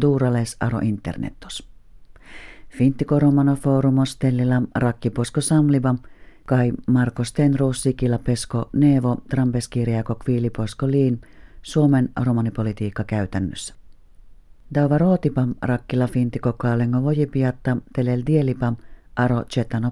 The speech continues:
puu, ta aro dauva samlipahin vojipa tesakka iekestelel dielos. Dauva rakkipa avela stellimem aro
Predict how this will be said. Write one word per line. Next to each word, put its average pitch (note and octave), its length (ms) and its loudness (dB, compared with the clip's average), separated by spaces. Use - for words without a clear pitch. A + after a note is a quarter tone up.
puu, C3 260 -2
ta C#3+ 140 0
aro C#3 240 2
dauva C3+ 220 2
samlipahin C3 720 0
vojipa A#2+ 380 0
tesakka A2+ 560 -6
iekestelel A#2 800 -2
dielos. - 480 -8
Dauva E3 220 2
rakkipa D3+ 480 -2
avela A#2+ 340 0
stellimem B2+ 600 -2
aro A#2+ 200 -4